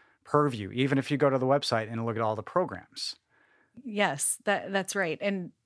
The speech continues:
Speaker 2: that's maybe one of those things, like you mentioned, could be a myth or misunderstanding that we, yeah, we have, last year we ended the year with over eight hundred members. And that's a lo-, lot of responsibility. You have a lot of people that you're,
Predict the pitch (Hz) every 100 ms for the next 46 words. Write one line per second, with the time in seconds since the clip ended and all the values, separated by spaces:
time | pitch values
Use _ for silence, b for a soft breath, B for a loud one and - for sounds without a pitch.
0 | _ - 202 196 - 190 175 170 160 160
1 | 165 151 - 165 165 165 151 165 156 -
2 | 180 156 165 147 156 147 - - 170 165
3 | 165 165 170 175 - 165 165 156 160 151
4 | 147 - 160 160 147 147 135 131 175 165
5 | - 175 175 143 160 180 156 - _ b
6 | b b b b 170 - - 190 156 165
7 | 156 151 151 156 151 156 143 147 131 156
8 | - 170 156 156 151 151 143 135 135 160
9 | 180 - b b b 165 165 156 151 -
10 | - 196 202 - 269 226 208 202 226 220
11 | 240 226 - 185 160 185 254 349 - 202
12 | 180 180 165 180 - - 190 185 160 -
13 | 165 160 151 143